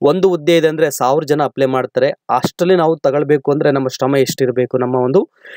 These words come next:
ಕಷ್ಟ ಅಷ್ಟು ಇರ್ಬೇಕಾಗುತ್ತೆ, ಜೊತೆಗೆ ಲಕ್ಕು ಕೂಡ ಇರ್ಬೇಕಾಗುತ್ತೆ. ಹಂಡ್ರೆಡ್ ಪರ್ಸೆಂಟ್ ನಾವು ಲಕ್ ಮೇಲೆ ಸೆಲೆಕ್ಟ್ ಆಗ್ತೀವಿ, ಜಾಬ್ ಪಡ್ಕೊಳ್ತೀವಿ ಅಂತ ಯಾವುದೇ ಕಾರಣಕ್ಕೂ ನೀವು ಅನ್ಕೊಳ್ಬೇಡಿ.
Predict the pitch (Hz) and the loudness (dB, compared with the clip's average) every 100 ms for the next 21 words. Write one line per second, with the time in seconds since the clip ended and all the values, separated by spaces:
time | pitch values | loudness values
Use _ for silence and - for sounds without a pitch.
0 | - - 143 - 202 131 131 - 135 131 | -20 -6 -6 -2 -2 -2 -4 -4 -2 0
1 | - 127 127 - 135 - 131 139 131 120 | 0 0 -2 -2 -4 -2 -2 0 0 0
2 | - 180 - 156 131 127 - 127 120 - | 0 -2 0 0 0 -2 -2 -2 -2 -2
3 | 127 139 165 165 165 165 139 127 - 151 | -2 0 0 0 -2 0 0 -2 -2 -2
4 | 147 131 127 - 123 - 120 117 123 123 | 0 0 -4 -2 -6 -2 -4 0 -2 -2
5 | _ - 127 151 131 135 127 123 156 - | _ -4 -2 -2 -2 0 -2 0 -4 -4
6 | _ _ - 127 160 175 151 151 147 151 | _ _ -2 -2 0 0 -2 -2 -4 -2
7 | 131 123 127 147 131 131 156 | 0 0 0 0 2 0 0